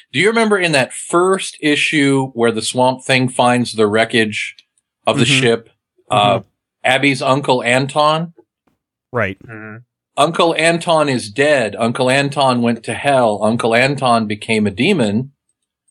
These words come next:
Speaker 1: Uncle Anton came back, and it's Uncle Anton that's actually inhabiting Matt's brain.
Speaker 3: Ah.
Speaker 2: Uh, as the Fly.
Speaker 1: So Matt
Speaker 2: Okay.
Speaker 1: Right, Matt dies, and then that, that demon or that fly creature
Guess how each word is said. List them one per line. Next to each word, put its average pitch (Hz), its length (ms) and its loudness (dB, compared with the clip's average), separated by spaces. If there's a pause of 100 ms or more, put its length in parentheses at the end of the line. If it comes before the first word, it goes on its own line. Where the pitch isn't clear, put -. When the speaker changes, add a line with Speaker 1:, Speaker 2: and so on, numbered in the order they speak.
(280)
Speaker 1:
Uncle 104 360 2
Anton 117 520 0
came 101 340 -2
back, 127 500 -2 (1120)
and 107 120 0
it's 113 140 0
Uncle 117 300 2
Anton 127 580 2
that's 101 220 0
actually 104 520 0
inhabiting 101 840 -2
Matt's 95 360 -2
brain. - 560 -4 (360)
Speaker 3:
Ah. 104 300 -10 (140)
Speaker 2:
Uh, - 80 -6
as 117 240 0
the 113 120 -4
Fly. - 160 -10
Speaker 1:
So 117 120 2
Matt 127 380 0 (200)
Speaker 2:
Okay. 98 320 -10 (600)
Speaker 1:
Right, 123 280 0
Matt 139 300 0
dies, 127 380 2
and 113 100 2
then 117 140 2
that, 113 240 0
that 131 240 0
demon 139 480 0
or 110 120 0
that 113 220 0
fly 139 380 0
creature 104 680 -6